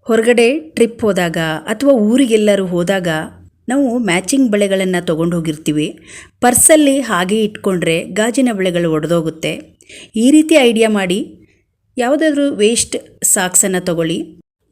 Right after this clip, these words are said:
ಬಳೆಗಳನ್ನ ಈ ರೀತಿ, ಎಲ್ಲಿ ಎಷ್ಟು ಬಳೆಗಳಿದ್ರೂ ಈ ರೀತಿ ಹಾಕ್ಕೊಂಬಿಡಿ ಒಂದು ರೌಂಡು. ಈ ಥರ ನೀವು ಎಷ್ಟೇ ಬಳೆಗಳಿರಲಿ, ಬಾಕ್ಸ್ ಅವಶ್ಯಕತೆ ಇರಲ್ಲ.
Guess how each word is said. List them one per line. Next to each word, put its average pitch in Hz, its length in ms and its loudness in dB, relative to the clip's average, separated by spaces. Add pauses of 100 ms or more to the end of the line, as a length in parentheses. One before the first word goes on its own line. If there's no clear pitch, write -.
(520)
ಬಳೆಗಳನ್ನ 294 600 6
ಈ 226 200 2
ರೀತಿ, 220 320 0 (600)
ಎಲ್ಲಿ 202 260 2
ಎಷ್ಟು 202 300 0
ಬಳೆಗಳಿದ್ರೂ 240 600 4
ಈ 202 180 0
ರೀತಿ 196 320 -2
ಹಾಕ್ಕೊಂಬಿಡಿ 175 600 -2 (360)
ಒಂದು 175 240 -2
ರೌಂಡು. 160 340 -2 (2250)
ಈ 277 140 4
ಥರ 294 240 6 (140)
ನೀವು 214 340 2 (460)
ಎಷ್ಟೇ 262 760 2
ಬಳೆಗಳಿರಲಿ, 214 840 4 (380)
ಬಾಕ್ಸ್ 196 420 4
ಅವಶ್ಯಕತೆ 220 540 2
ಇರಲ್ಲ. 185 220 2